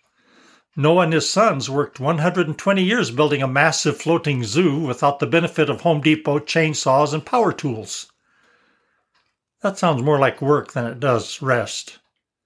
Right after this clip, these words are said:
Then there was the extended cruise on the ark. Hardly the equivalent of a restful holiday cruise on one of the luxury liners of today. The Bible says Noah and his family were closed up in the ark for three hundred and sixty-five days,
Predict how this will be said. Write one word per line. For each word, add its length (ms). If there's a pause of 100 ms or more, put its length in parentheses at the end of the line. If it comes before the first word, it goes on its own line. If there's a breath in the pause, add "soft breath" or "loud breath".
(760)
Then 160
there 100
was 160
the 80
extended 560
cruise 360
on 140
the 100
ark. 380 (800)
Hardly 320
the 100
equivalent 480
of 80
a 80
restful 440
holiday 360
cruise 380
on 120
one 120
of 100
the 100
luxury 440
liners 420
of 140
today. 460 (1160 soft breath)
The 80
Bible 280
says 260
Noah 340
and 140
his 160
family 340
were 160
closed 420
up 200
in 80
the 120
ark 220
for 140
three 340
hundred 440
and 120
sixty-five 800
days, 400